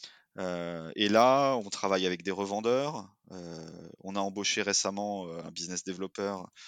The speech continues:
heu, pour faire la commercialisation, pour aller, heu, discuter avec tous ces revendeurs. On travaille avec les grandes solutions de cybersécurité pour intégrer du Gori dans ces solutions-là.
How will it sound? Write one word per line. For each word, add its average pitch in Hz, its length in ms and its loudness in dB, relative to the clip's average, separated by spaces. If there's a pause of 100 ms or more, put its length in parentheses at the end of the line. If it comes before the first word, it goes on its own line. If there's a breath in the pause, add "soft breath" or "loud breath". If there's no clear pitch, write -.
(460 loud breath)
heu, 90 60 -12 (720)
pour - 140 -12
faire 82 120 -6
la 87 80 -2
commercialisation, 87 760 -6
pour - 200 -6
aller, 87 200 -6
heu, 80 80 -14 (540 loud breath)
discuter - 400 -6
avec 92 180 -2
tous - 120 -14
ces 90 140 -4
revendeurs. 90 640 -10 (440 loud breath)
On 104 60 -10
travaille 107 420 4
avec 95 220 0
les 98 80 0
grandes 113 240 -4
solutions 107 360 -4
de 98 40 -8
cybersécurité 104 800 -2
pour - 280 -12
intégrer 113 440 -2
du 104 160 -10
Gori 110 320 -2
dans 98 120 -8
ces 87 180 -6
solutions-là. 92 580 -8